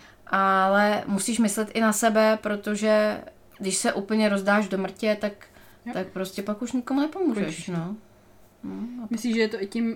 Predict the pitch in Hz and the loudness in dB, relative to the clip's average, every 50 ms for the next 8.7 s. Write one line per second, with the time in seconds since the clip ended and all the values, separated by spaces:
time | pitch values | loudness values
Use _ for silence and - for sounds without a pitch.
0 | - 220 226 220 - - 220 214 - 233 226 208 - 214 202 220 214 208 202 208 | -4 -6 -8 -8 -8 -8 -8 -6 -4 -6 -6 -6 -6 -6 -4 -2 -2 0 0 -2
1 | 202 - 208 202 202 202 208 202 196 190 190 185 - - 185 - - 202 190 185 | -4 -4 -4 -4 -4 -2 -2 -2 -2 -4 -6 -8 -8 -8 -8 -6 -4 -4 -4 -2
2 | 185 185 185 185 180 185 - 185 180 175 - 202 196 185 180 180 180 175 156 196 | -2 -4 -4 -4 -6 -6 -6 -6 -4 -2 -2 -2 -2 -2 -2 -2 -2 -2 -2 0
3 | 247 302 320 302 254 240 226 214 - 202 202 190 190 185 - - 208 196 - 190 | 0 2 2 2 0 -2 -4 -4 -4 -4 -4 -4 -6 -6 -4 -2 -2 -2 -2 -4
4 | 180 175 - 180 170 175 170 - - - - - - - - - - - 190 185 | -6 -6 -4 -4 -4 -6 -6 -10 -14 -18 -20 -20 -20 -20 -20 -18 -10 -6 -6 -4
5 | 185 180 - 175 165 165 - 175 - - 175 175 180 175 180 175 175 - 170 165 | -4 -4 -4 -6 -6 -6 -6 -6 -6 -8 -8 -8 -6 -6 -6 -6 -8 -8 -8 -8
6 | 180 175 175 175 165 170 - - 185 175 - 175 170 165 - 175 170 160 156 156 | -6 -6 -6 -6 -8 -8 -10 -10 -10 -8 -6 -6 -8 -8 -8 -8 -8 -8 -6 -6
7 | 160 170 175 170 180 170 170 170 - - 170 165 160 160 165 170 170 - - 170 | -6 -6 -6 -6 -6 -6 -8 -8 -8 -8 -8 -6 -6 -6 -6 -8 -8 -10 -10 -10
8 | 175 175 180 185 185 180 180 180 185 175 190 180 180 202 | -10 -8 -6 -6 -4 -4 -4 -4 -4 -4 -4 -4 -4 -6